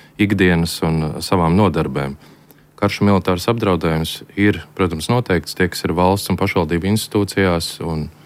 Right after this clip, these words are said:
arī atsevišķi komersanti, kas ir noteikts kaut kāds kritērijs, ir, ir pienākums strādāt. Nu, tāpat kā mum-, mums,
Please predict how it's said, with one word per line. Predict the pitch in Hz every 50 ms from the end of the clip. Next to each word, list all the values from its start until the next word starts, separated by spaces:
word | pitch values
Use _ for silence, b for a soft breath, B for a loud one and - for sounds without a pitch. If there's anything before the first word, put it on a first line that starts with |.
| B B B B B _ _ _ _ -
arī | - - 78
atsevišķi | 80 85 - - 78 - - -
komersanti, | 107 110 120 107 - - - 95 90 87 -
kas | 95 90
ir | 85
noteikts | 82 85 92 98 95 98 87 80 - -
kaut | - 92 82
kāds | - 80 80 - -
kritērijs, | - 107 113 104 - 104 92 85 85 82 85 80 - -
ir, | 92 90 80 80 -
ir | 92 87 85
pienākums | - 113 101 90 85 - 92 92 - -
strādāt. | - - 113 101 87 73 71 69 - -
Nu, | 95 95
tāpat | - 98 92 - 95 -
kā | - 98 101
mum-, | 113 110 95 85 101
mums, | 120 113 90 - -